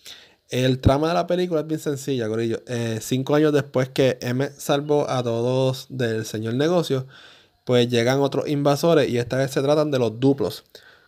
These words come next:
convirtiendo a Bricksburg en un lugar apocalíptico,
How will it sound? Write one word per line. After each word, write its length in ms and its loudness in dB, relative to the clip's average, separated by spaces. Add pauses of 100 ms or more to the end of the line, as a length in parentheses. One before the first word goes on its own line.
(140)
convirtiendo 720 2
a 80 4
Bricksburg 640 -2 (160)
en 240 -6
un 300 -2
lugar 460 6 (180)
apocalíptico, 800 -6